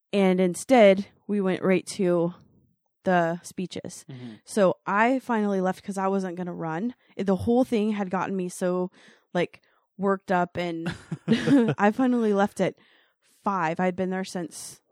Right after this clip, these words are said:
Speaker 1: eleven thirty.
Speaker 2: Yeah.
Speaker 1: I left at five, and our speeches were well underway. And so I thought this was terrible, but I was messaging with,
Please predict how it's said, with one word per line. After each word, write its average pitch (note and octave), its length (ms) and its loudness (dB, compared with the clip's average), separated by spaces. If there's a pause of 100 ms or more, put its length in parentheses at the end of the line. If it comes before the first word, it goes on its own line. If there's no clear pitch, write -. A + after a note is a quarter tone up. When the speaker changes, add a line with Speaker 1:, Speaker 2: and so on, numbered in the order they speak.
Speaker 1:
eleven F#3+ 340 -2
thirty. F3+ 360 -2
Speaker 2:
Yeah. B2 440 -2 (200)
Speaker 1:
I G3+ 80 -6
left F#3+ 280 -2
at - 100 -8
five, F3 500 -4 (460)
and G#3+ 100 2
our A#3 80 4
speeches G3 420 -8
were F#3 140 -6
well F3 220 -2
underway. F3 420 -2 (260)
And G3+ 160 0
so G#3+ 140 2
I A3+ 120 4
thought G3 200 -6
this - 160 -8
was F3 120 -4
terrible, A3 320 0
but F3+ 140 -8
I G3 140 2
was G3 260 0 (720)
messaging G#3 540 0
with, F#3 380 -6